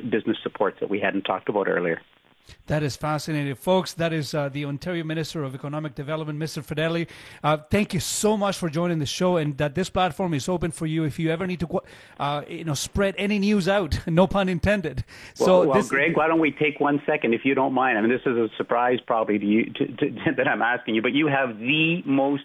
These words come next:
Speaker 1: influential automotive radio show in Canada.
Speaker 2: <laughs>
Speaker 1: Can we take thirty seconds and the
Speaker 2: Of
Speaker 1: Premier and I
Speaker 2: course.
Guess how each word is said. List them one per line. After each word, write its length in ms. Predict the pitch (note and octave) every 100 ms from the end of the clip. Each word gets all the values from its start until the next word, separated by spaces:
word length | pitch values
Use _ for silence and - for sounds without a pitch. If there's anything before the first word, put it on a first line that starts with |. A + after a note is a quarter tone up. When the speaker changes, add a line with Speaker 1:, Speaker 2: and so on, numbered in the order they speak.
| -
Speaker 1:
influential 720 | C#3+ C3+ C3+ C3+ C3 C3+ A#2+ A#2+
automotive 540 | B2+ B2+ B2 B2 A#2
radio 340 | A2+ A#2+ A#2 A2
show 380 | - G#2+ G#2+ - - -
in 140 | A2+
Canada. 420 | - A2+ G#2+ G#2
Speaker 2:
<laughs> 60 | -
Speaker 1:
Can 100 | A#2+
we 100 | C#3
take 300 | C#3 D3 C#3+
thirty 280 | C#3 C3+ C3
seconds 360 | C3+ C3 C#3 C3+
and 120 | A#2
the 40 | G#2
Speaker 2:
Of 60 |
Speaker 1:
Premier 240 | B2+ B2 G#3
and 100 | -
I 20 |
Speaker 2:
course. 160 | A#2+